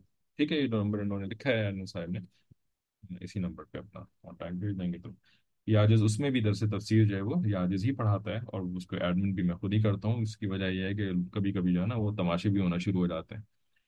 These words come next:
ठीक है। तो कभी कोई कुछ उल्टी सीधी हरकत करना शुरू कर देता है, कभी कुछ शुरू कर देता है, तो I need to know who is in the class। इसी वजह से मैं खुद ही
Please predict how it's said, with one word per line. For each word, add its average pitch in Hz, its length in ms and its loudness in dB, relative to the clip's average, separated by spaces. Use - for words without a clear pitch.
ठीक 107 180 -6
है। 107 100 -2
तो 107 80 -2
कभी 98 300 0
कोई 90 160 2
कुछ 95 260 -4
उल्टी 101 260 2
सीधी 104 160 2
हरकत 101 280 -2
करना 110 240 4
शुरू 120 220 0
कर 107 140 4
देता 104 240 0
है, 95 80 -2
कभी 92 200 -2
कुछ 110 140 0
शुरू 113 240 0
कर 107 160 0
देता 104 240 2
है, 95 100 -2
तो - 100 -8
I 107 220 0
need 113 300 6
to 113 100 6
know 104 140 8
who 120 220 6
is 92 120 4
in 80 100 -8
the - 160 -10
class। - 300 -16
इसी 107 180 -2
वजह 92 140 0
से 98 120 -2
मैं 92 140 0
खुद 95 200 2
ही 90 160 2